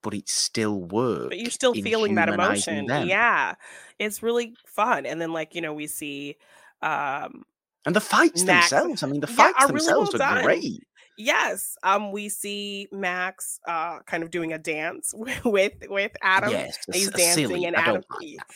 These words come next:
Speaker 2: yes. Well, I mean, th-, it's just kind of like, what can we do
Speaker 1: Entrance
Speaker 2: to
Speaker 1: dance, yeah.
Speaker 2: what, yeah, what can we do to kind of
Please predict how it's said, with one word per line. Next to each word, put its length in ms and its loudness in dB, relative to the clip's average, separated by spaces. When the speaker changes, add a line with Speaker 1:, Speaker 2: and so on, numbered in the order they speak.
Speaker 2:
yes. 520 -2
Well, 300 4
I 80 6
mean, 260 0
th-, 100 -2
it's 180 2
just 260 4
kind 160 0
of 100 -4
like, 260 -6
what 320 8
can 140 2
we 120 -2
do 460 0
Speaker 1:
Entrance 60 -10
Speaker 2:
to 280 0
Speaker 1:
dance, 440 -6
yeah. 240 -14
Speaker 2:
what, 340 4
yeah, 200 4
what 200 2
can 140 0
we 100 -2
do 360 -4
to 500 -6
kind 220 4
of 140 0